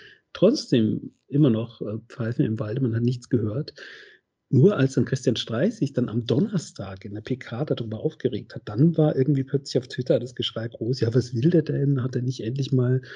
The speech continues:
ja, der muss das doch abhaken, jetzt ist aber auch mal gut“ und so weiter, finde ich dann schon etwas schräg. Ähm, ist auch zum wiederholten Mal einfach so, dass man ein absolut beklopptes Gegentor nach Videoschiedsrichter bekommt. Ähm,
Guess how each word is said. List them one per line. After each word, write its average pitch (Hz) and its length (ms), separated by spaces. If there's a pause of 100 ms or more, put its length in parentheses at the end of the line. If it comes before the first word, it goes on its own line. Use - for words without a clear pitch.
(320)
ja, 123 80
der 117 100
muss 120 160
das 127 140
doch - 120
abhaken, 143 840
jetzt 123 160
ist 135 120
aber 120 160
auch - 120
mal 113 120
gut“ 160 340
und 139 140
so 123 160
weiter, 127 560
finde 135 160
ich 143 80
dann - 120
schon 143 200
etwas 127 280
schräg. 117 540
Ähm, 113 300 (400)
ist - 100
auch 131 120
zum 143 160
wiederholten 135 520
Mal 92 400
einfach - 240
so, 110 320
dass 131 300
man 120 320 (640)
ein 131 200
absolut 156 580
beklopptes 135 640
Gegentor 135 640
nach 127 360
Videoschiedsrichter 131 840
bekommt. 117 560
Ähm, 117 280